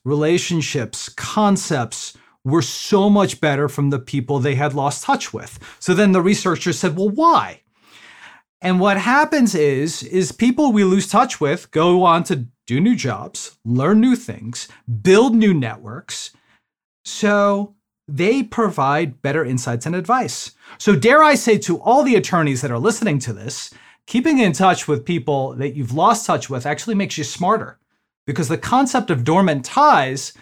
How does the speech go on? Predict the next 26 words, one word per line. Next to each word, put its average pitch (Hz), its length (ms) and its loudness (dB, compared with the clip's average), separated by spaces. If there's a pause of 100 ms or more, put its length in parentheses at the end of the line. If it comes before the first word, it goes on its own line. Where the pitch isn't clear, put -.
(260)
says 170 380 -2
that 151 380 -2 (220)
you 196 160 0
can 208 240 2
reach 196 240 -2
out 165 220 0
to 156 80 -4
somebody 139 560 -2
that 123 180 -6
you've 123 220 -6
lost 202 340 -2
touch - 380 -4
with, 104 360 -12 (600)
and 180 400 -2 (180)
they're 240 160 0
happy 302 400 0
to 220 80 0
hear 277 300 -2
from 131 240 -6
you. - 220 -20 (340)
Three, 214 400 0
five, 202 480 2
ten, 233 320 0
fifteen, 226 480 -2
twenty 285 440 0
years. 269 640 -2